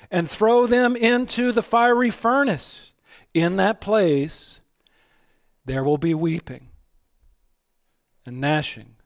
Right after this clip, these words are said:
of teeth. "Have you understood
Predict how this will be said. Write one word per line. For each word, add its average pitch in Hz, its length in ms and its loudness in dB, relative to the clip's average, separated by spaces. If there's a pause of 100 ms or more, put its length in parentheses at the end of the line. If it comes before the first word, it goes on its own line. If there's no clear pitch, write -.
(140)
of - 120 -18
teeth. 120 380 -8 (3000)
"Have 156 200 -6
you 165 120 0
understood 185 800 -4